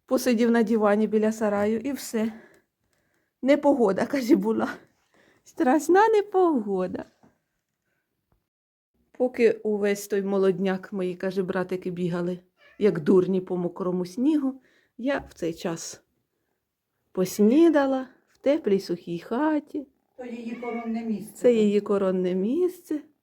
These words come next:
Speaker 1: Так, Нутеллочка. Ось. Мой, мій фронт робіт.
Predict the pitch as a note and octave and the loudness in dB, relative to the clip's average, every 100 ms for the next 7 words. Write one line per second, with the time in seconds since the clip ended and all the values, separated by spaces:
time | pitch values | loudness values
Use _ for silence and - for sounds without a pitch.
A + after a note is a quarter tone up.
0 | _ A4+ B4 - _ A3+ A#3 A#3 G#3+ F3+ | _ 0 0 -4 _ -6 -4 -2 -2 -4
1 | G3 - G#3+ _ _ _ _ _ - A3+ | -6 -18 -20 _ _ _ _ _ -8 -8
2 | E3+ _ _ _ _ _ _ _ - G3+ | -10 _ _ _ _ _ _ _ -8 -2
3 | A3+ - - _ _ _ A#3+ C#4 B3+ - | -2 -4 -18 _ _ _ 4 6 6 4
4 | A#3 A#3 A3 - G#3 G3+ A3+ E4+ F4 - | 6 6 6 4 2 4 6 8 6 4
5 | - | -12